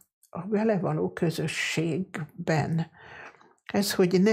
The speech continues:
emberek kívánságai szerint, nagyon sok emberi kívánság van. Sokszor gondolom ezt is, hogy vannak ilyen vallásos kívánságok is,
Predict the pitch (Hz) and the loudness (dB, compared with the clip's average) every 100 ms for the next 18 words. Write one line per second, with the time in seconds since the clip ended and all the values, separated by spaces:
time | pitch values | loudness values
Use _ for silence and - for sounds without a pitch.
0 | 214 196 180 175 180 - - 185 175 165 | 6 4 4 2 0 -2 2 2 2 2
1 | 185 - - 175 170 175 165 170 - - | 0 -2 -4 -2 -2 -2 -2 -2 -2 0
2 | 165 170 170 170 170 - 175 214 202 180 | 0 0 -2 -2 -6 -8 -2 -2 0 -2
3 | 185 - - 170 170 - 165 156 175 190 | -2 -4 -4 -4 -2 -4 -2 -4 -4 -6
4 | - 185 165 165 180 - 160 185 190 185 | -4 -2 -2 -4 -4 -4 -4 -4 -2 -2
5 | 190 185 - - - - 208 202 - 170 | -2 -4 -10 -16 -14 -4 -2 0 2 2
6 | 175 180 185 190 180 170 170 170 170 - | 2 2 4 4 4 4 2 2 0 0
7 | - 165 - - 170 170 - - - 175 | 0 0 -2 -2 -2 -2 -8 -16 -8 0
8 | 196 202 170 170 165 160 175 180 190 185 | 2 4 2 2 0 2 2 2 2 2
9 | 90 - - - - 104 90 78 92 - | 0 -2 -2 -4 -2 0 2 0 0 -2
10 | - 92 87 180 170 - 175 - - | 0 0 0 -2 -2 0 -2 -2 -8